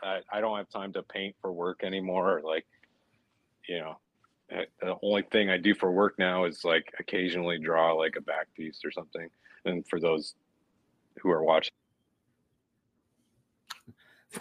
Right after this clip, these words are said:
Speaker 2: course. <laughs> God damn it.
Speaker 1: <laughs> Anyway, back to where I, uh,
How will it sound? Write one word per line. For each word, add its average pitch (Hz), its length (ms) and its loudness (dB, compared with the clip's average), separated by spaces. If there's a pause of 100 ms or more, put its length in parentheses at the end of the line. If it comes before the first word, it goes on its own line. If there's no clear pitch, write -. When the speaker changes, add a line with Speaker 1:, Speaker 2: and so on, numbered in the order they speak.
Speaker 2:
course. - 680 0
<laughs> - 1500 -18
God 147 280 -4
damn 101 260 -12
it. 101 120 -14 (1300)
Speaker 1:
<laughs> - 180 6 (400)
Anyway, 98 240 10 (160)
back 107 220 10
to 107 80 -2
where 98 380 4
I, 107 60 4
uh, 95 260 8